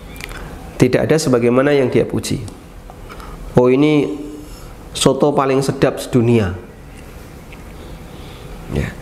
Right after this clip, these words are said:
sate paling nikmat sedunia." Kalimat seperti ini tidak boleh. Apakah Anda sudah melakukan survei kalau makanan Anda adalah paling enak sedunia? Ya belum. Ya, kalau begitu jangan mengklaim seperti itu.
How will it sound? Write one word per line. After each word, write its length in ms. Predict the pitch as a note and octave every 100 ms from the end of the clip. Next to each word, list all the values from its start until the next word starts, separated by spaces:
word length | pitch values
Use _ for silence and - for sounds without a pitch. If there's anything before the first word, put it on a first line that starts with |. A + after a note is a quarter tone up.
| - -
sate 400 | - C3 C3 D#3
paling 320 | D3+ C3+ C3+
nikmat 320 | D3 C#3 D#3
sedunia." 560 | D#3 D3 B2 A2+ G2+ F2 - - - - - - - - - - - - - -
Kalimat 320 | B2 C3 A#2+
seperti 320 | C#3 B2 B2+
ini 80 | D3
tidak 160 | B2
boleh. 480 | A#2+ A#2+ G#2 F2+ - - - - - - - - - - -
Apakah 400 | B2 C#3 C#3 C3
Anda 160 | C3
sudah 240 | C#3 B2+ B2
melakukan 480 | A#2+ B2 A#2+ B2+ B2+
survei 720 | C3+ A#2+ A#2+ B2 A#2 D3 D#3+ - - - - - - - - - -
kalau 240 | C3 B2+ C3
makanan 400 | B2+ C3 C3 B2
Anda 320 | B2+ C3 B2+
adalah 240 | A#2+ A#2
paling 320 | - B2+ B2
enak 160 | B2+ B2+
sedunia? 480 | - B2 A2+ A#2 E3 D3+ - - - - - - - - - - - -
Ya 160 | - G#2+
belum. 640 | G#2+ A#2 F3 D#3+ D3 C3+ - -
Ya, 160 | G2 -
kalau 240 | A#2 A2+
begitu 320 | A2 G#2+ D#3
jangan 240 | B2+ A2+ A2+
mengklaim 400 | A#2 A2+ C#3 C3+
seperti 480 | C3 - C#3 D3 D#3+
itu. 80 | -